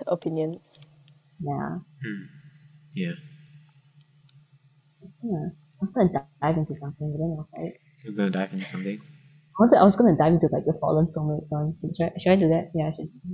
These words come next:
Speaker 2: Should I?
Speaker 3: Well, I mean,
Speaker 1: Yeah,
Speaker 3: go
Speaker 1: so
Speaker 3: ahead if
Speaker 1: just
Speaker 3: you want to. Yeah.
Speaker 1: Yeah.
Speaker 2: Okay. Um, with your definition of, uh,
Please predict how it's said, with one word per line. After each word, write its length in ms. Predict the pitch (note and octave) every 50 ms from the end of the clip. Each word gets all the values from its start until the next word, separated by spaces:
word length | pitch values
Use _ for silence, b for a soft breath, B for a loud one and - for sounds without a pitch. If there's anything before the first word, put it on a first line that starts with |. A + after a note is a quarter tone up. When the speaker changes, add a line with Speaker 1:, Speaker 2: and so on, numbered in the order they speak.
| F3+ - -
Speaker 2:
Should 640 | D#3 C#3+ C#3+ D#3 D#3+ - _ _ _ _ _ D#3+ E3+
I? 220 | G3+ G#4+ - B B B B B B B
Speaker 3:
Well, 100 | D3 E3
I 40 |
mean, 140 | F3 F3+ F3+
Speaker 1:
Yeah, 60 | E3
Speaker 3:
go 60 | - D3+
Speaker 1:
so 60 | D#3+
Speaker 3:
ahead 140 | D3 D#3+ -
if 40 | -
Speaker 1:
just 60 | B3 -
Speaker 3:
you 40 | -
want 180 | G#2 A#2+ C3
to. 220 | - - F#2 - A#2+ - -
Yeah. 220 | C3 C3 A#2+ F#2+ F#2 - - -
Speaker 1:
Yeah. 60 | B3 C4
Speaker 2:
Okay. 180 | F#3 D#3+ D#3+ - _ _ _ _ - - - - _ _
Um, 400 | G3 G3+ F#3 F3+ F3+ F#3+ F#3+ - - _ _ _ _ _ _ _ _ _ _ _ _ _ _ _ _ _ _ _ _ _ _ _ _ _ _ _ _ _ _ _ _ _ - - _ _ _ _ _ _ _ _ _ _ _ _ _ _ _ _ _ _ _ _ _ _ _ -
with 140 | F#3+ A3+ A#3
your 100 | B3+ A#3
definition 460 | A#3+ B3 A#3+ E4+ F4 A#3 - G3+ F3+
of, 120 | D3+ D3+ - - - - _ _ _ -
uh, 260 | C#3 C3 B2+ - -